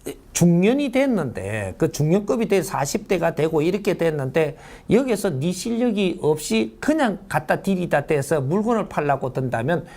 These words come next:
이런 사회가 아니라는 거죠. 국민들도 그럴 때가 아니고 너희들이 그런 식으로 갖다 대가지고 무리수를 일으키면 이거는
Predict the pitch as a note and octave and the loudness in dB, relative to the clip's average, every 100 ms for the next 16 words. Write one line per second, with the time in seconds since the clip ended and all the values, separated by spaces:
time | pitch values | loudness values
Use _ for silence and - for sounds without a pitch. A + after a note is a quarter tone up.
0 | - - - A#3+ C4 - D#3+ D3 E3+ - | -20 -4 0 2 2 2 2 2 2 0
1 | A2 A2 A3+ B3+ D#3 G#2 E2+ - - - | -2 0 2 2 0 -6 -12 -14 -20 -20
2 | - - - - - - - - - G3+ | -20 -20 -20 -20 -20 -20 -20 -6 2 4
3 | G#3+ G#3 E3+ - B3 F3 F#3+ F#3+ C3+ B2+ | 4 2 -2 0 2 4 4 0 -2 0
4 | E3+ G#2 - - - - - B2+ F#3+ C4 | 0 -2 -12 -20 -20 -20 -4 4 4 4
5 | B3 G3+ - D4 D#4+ D4 C4 A3 G#3 D3 | 0 -2 2 2 2 0 0 2 2 0
6 | - F#3+ F#3+ G#3 F3 D#3 D3 E3+ G#3 E3 | 2 2 4 2 4 2 0 0 2 2
7 | C#4 C#4+ A3+ G3+ E3+ E3+ G#3+ G#3+ B3 G3+ | 2 2 0 0 0 0 0 -2 0 0
8 | F#3 F#3 G#3 D#3+ F#3 G3 | 0 0 -2 0 0 -2